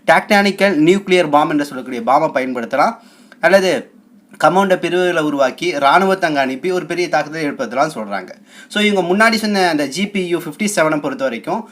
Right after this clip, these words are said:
அது தாக்குதல் நடத்துதுன்னு கேட்டிங்கன்னா லேயர் லேயரா அடிச்சு உள்ள கொண்டு போகும். அதாவது இருநூத்தம்பது மீட்டர் ஆழத்துல இருக்கு அப்படின்னா முதல் நூறு அல்லது ஐம்பது, ஐம்பதுன்னு சொல்லிட்டு ஒரு ஆறு அல்லது ஐந்து முறை அதோடைய பொசிஷனை நோக்கி பூமிக்கு அடியில சென்று கொண்டே இருக்கும்.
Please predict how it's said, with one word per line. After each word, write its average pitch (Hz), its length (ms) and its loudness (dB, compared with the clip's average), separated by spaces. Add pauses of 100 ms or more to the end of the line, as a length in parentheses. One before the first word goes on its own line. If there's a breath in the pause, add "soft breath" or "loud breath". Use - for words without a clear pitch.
(340 loud breath)
அது 160 220 2
தாக்குதல் 214 420 4
நடத்துதுன்னு 156 380 -2
கேட்டிங்கன்னா 156 320 -2
லேயர் 214 400 2
லேயரா 180 260 4
அடிச்சு 160 240 0
உள்ள 151 180 -4
கொண்டு 147 260 -6
போகும். 135 420 -4
அதாவது 151 340 2
இருநூத்தம்பது 170 600 -2
மீட்டர் 170 280 0
ஆழத்துல 160 460 2
இருக்கு 147 220 -6
அப்படின்னா 123 320 -4 (340 loud breath)
முதல் 160 300 2
நூறு 175 340 0 (120)
அல்லது 156 280 0
ஐம்பது, 156 360 2
ஐம்பதுன்னு 160 420 -2
சொல்லிட்டு 139 340 -6
ஒரு 175 120 0
ஆறு 165 240 6
அல்லது 180 180 0
ஐந்து 190 300 0
முறை 185 200 -2
அதோடைய 156 280 -2
பொசிஷனை 165 400 -6
நோக்கி 151 260 -4
பூமிக்கு 175 360 -4
அடியில 160 160 -6
சென்று 170 300 -6
கொண்டே 160 220 -6
இருக்கும். 143 320 -6